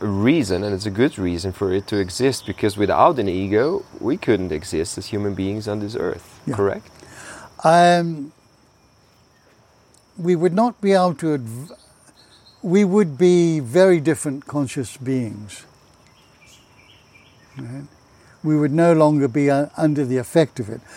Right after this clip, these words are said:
Speaker 2: And I think we could survive,
Speaker 1: Mm-hmm.
Speaker 2: but historically our conscious evolution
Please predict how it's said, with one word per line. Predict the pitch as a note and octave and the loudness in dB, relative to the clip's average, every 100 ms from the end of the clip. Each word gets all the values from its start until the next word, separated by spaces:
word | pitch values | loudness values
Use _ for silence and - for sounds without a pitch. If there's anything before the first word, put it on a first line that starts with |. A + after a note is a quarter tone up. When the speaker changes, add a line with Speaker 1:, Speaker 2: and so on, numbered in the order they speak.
| - - | -20 -4
Speaker 2:
And | E3 D#3 | 2 6
I | D#3 | 6
think | D3 - F#3+ F3 | 4 4 2 4
we | D#3 D#3 | 0 0
could | - C3+ | 0 -6
survive, | - B2+ A2+ E3 C3 G#2+ F#2+ G#2+ - _ _ | -4 -8 -2 -2 -2 -4 -10 -12 -16 _ _
Speaker 1:
Mm-hmm. | G#2+ G2+ G#2+ A2+ - | -12 -10 -12 -14 -10
Speaker 2:
but | B2+ D#3+ C#3+ D3 _ _ _ _ _ _ _ | 2 2 2 -6 _ _ _ _ _ _ _
historically | - F3+ - - F#3+ F#3+ E3+ D3+ C#3 | -2 0 0 6 6 6 4 2 4
our | C3+ | 2
conscious | - - E3+ - C3 | 0 -2 0 -2 -2
evolution | D#3+ D#3 C3+ C3+ E3+ - A#2+ G2 A#2 | 0 2 2 2 2 2 -8 -10 -14